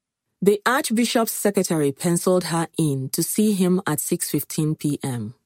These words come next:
Harriet dipped her hand into her purse and took out a little black Nokia cell phone. It was a Christmas gift from her daughter, but she rarely used it.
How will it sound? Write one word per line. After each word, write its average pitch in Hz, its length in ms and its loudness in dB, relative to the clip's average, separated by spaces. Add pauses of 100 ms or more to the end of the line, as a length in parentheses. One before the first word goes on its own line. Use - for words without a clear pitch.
(840)
Harriet 240 420 4 (100)
dipped 226 260 0
her 185 120 2
hand 190 240 4
into 175 240 2
her 156 160 0
purse 123 420 -4
and - 200 2
took - 180 2
out 160 220 2
a 175 120 4
little 233 320 4
black 208 280 2
Nokia 170 520 2
cell 147 260 0
phone. 117 380 -4 (520)
It 226 180 2
was 226 180 4
a 208 120 4
Christmas 247 560 0
gift 196 280 2
from 131 260 -2
her 131 140 -2
daughter, 123 420 -2 (340)
but 143 100 2
she 143 160 0
rarely 160 340 4
used 143 400 0
it. - 280 -6